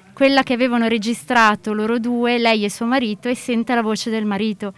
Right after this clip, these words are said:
E quindi lei decide di riaprire un dialogo con quest'uomo che è venuto a mancare da un anno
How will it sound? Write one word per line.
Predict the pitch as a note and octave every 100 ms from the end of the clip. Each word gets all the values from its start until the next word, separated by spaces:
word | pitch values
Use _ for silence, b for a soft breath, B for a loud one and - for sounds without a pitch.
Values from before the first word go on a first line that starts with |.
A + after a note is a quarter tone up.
| b b b b
E | C4
quindi | F4 D#4
lei | C#4 A#3+
decide | B3 - D4+ A3 G3+
di | G3 B3 G3+
riaprire | G#3+ B3 - E4 D4+
un | A#3
dialogo | G#3 G#3 G3+ G3 G3+
con | A3+ G#3
quest'uomo | A3+ - B3 A#3 A3
che | A3+
è |
venuto | G#3 A3 A3
a | G#3+
mancare | G#3 G#3 A#3 G#3+
da | F#3+ G3
un | A3
anno | G3 F#3+ G3+ A3